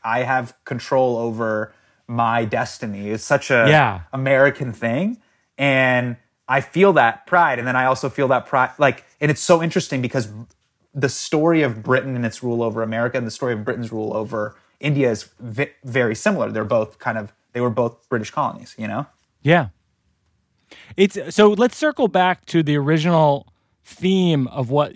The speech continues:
Speaker 2: the show that you're developing is. Like, what, what's your, how would you describe the, the new solo show that you're working on?
Speaker 1: Um,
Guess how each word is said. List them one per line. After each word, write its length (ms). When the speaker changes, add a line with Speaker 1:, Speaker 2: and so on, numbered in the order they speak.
Speaker 2:
the 100
show 380
that 100
you're 140
developing 680
is. 320
Like, 160
what, 380
what's 400
your, 320
how 160
would 160
you 80
describe 1040
the, 180
the 240
new 420
solo 440
show 240
that 160
you're 260
working 400
on? 200
Speaker 1:
Um, 500